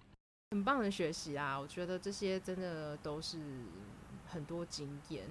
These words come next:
睡眠顾问跟所有的工作都一样，就其实经验的累积真的蛮重要的，也会帮助我自己在面对其他客户的时候更有把握。就像一开始第一天阿行睡得很好，我就跟你说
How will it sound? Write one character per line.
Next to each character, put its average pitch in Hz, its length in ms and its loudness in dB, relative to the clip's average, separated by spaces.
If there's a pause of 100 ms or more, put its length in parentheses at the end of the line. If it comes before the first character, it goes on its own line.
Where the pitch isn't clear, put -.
(720)
睡 220 120 2
眠 165 300 0
顾 180 220 -2
问 160 460 -2
跟 160 460 -2
所 156 280 -2
有 147 80 -2
的 135 80 -4
工 143 240 -4
作 147 160 -4
都 139 140 -6
一 120 260 -6
样， 139 180 -4
就 165 100 -6
其 156 200 -8
实 143 200 -8 (360)
经 190 120 0
验 214 80 2
的 165 100 0
累 131 160 -2
积 143 220 -6
真 143 200 -6
的 135 60 -4
蛮 101 200 -6
重 139 160 -4 (160)
要 - 100 -6 (200)
的， - 140 -10
也 160 80 -6
会 190 120 0
帮 165 240 0
助 165 180 -4 (140)
我 143 80 -6
自 170 160 -8
己 147 180 -8
在 151 220 -2
面 156 180 -4
对 147 220 -4
其 151 180 -4
他 160 140 -2
客 180 120 -4
户 156 180 -2
的 147 40 -4
时 - 140 -8
候 147 180 -4 (1120)
更 226 220 6
有 135 240 0
把 123 180 4
握。 156 400 -6
就 196 100 -2
像 202 220 2
一 208 60 -2
开 180 180 2
始 175 220 -4
第 170 160 -4
一 175 40 -4
天 147 340 -2
阿 156 120 -2
行 151 140 -6
睡 139 160 -2
得 123 40 -2
很 143 200 -6
好， 135 160 -6
我 117 40 -6
就 156 120 -6
跟 151 180 -4
你 147 60 -6
说 151 100 -6